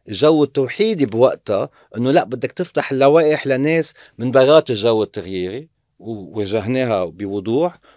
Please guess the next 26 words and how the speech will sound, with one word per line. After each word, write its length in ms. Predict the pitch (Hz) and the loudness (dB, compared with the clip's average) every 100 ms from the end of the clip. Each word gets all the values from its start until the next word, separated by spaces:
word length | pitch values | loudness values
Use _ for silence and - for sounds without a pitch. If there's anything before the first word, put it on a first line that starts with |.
| _ | _
و 140 | - 110 | -12 -10
I 20 | |
think 220 | - 143 | -4 -4
بالآخر 360 | 113 98 117 110 | -4 -6 -8 -8
شيء 240 | - 131 | -8 -4
اللي 120 | 113 104 | -2 -2
وصل 340 | 120 - 90 | -6 -8 -10
هو 280 | 92 98 127 - _ 104 | -10 -8 -8 -10 _ -6
الناس 380 | 117 139 135 - | 0 2 0 0
صوتت 500 | 151 139 120 - 104 | 2 2 0 -6 -8
للجو 440 | 95 127 175 190 | -6 0 4 4
التغييري 540 | - 110 120 123 110 | 2 -2 -2 -2 -2
بالعام، 520 | 95 90 90 92 82 82 _ _ _ _ _ _ | -4 -4 -6 -8 -12 -20 _ _ _ _ _ _
وهذا 300 | 87 113 120 | -6 -2 -2
شيء 200 | 110 - | -2 -6
كتير 260 | - 135 123 | -10 -4 -4
إيجابي. 540 | 95 78 85 82 139 - _ _ _ _ _ _ | -4 -8 -10 -10 -14 -18 _ _ _ _ _ _
و-، 100 | 95 | -8
و-، 480 | 101 101 127 107 - | -6 -6 -6 -8 -8
و-، 320 | 98 92 101 | -8 -8 -10
وبصراحة 640 | 101 95 - 131 160 - | -12 -14 -8 0 0 0
في 280 | 156 120 - | -6 -6 -8
كتير 240 | - 151 156 | -8 -4 -2
ناس 180 | 143 | -4
طلعوا 260 | - 143 139 | -4 -6 -2
نواب، 420 | 139 139 165 147 | -2 -2 -4 -6